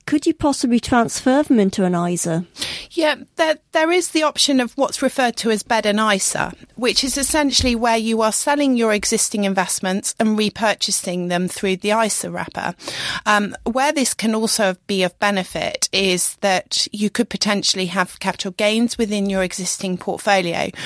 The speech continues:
Speaker 2: So you could be making use of, um, your capital gains allowance as well, um,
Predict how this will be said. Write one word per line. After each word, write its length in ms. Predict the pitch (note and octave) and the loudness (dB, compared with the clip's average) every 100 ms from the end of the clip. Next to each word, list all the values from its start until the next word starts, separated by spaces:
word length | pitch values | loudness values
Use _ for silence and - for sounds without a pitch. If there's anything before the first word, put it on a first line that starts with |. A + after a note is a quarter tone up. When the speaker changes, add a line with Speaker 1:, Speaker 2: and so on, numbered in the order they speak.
| - - | -10 -8
Speaker 2:
So 160 | - A#3+ | 0 2
you 180 | A3+ A3+ | 4 4
could 200 | C#4 A#3+ | 2 2
be 100 | G#3 | 2
making 420 | G3+ F#3+ - G3 | 2 0 0 0
use 280 | F#3+ F3+ - | 2 2 0
of, 200 | F#3 - | -2 -2
um, 240 | - F#3+ F#3+ | 0 0 0
your 180 | - | -4
capital 580 | G3 G3 F#3 - - F#3+ | -4 -6 -8 -12 -4 -2
gains 440 | F#3 G#3 G3 F#3+ - | 2 2 2 0 0
allowance 480 | F#3 E3+ E3 E3+ - | 0 0 -2 -4 -6
as 160 | - | -2
well, 400 | G3+ F3 E3+ F#3 - | 0 0 -2 -4 -4
um, 320 | F#3 F3+ F3+ | 0 0 0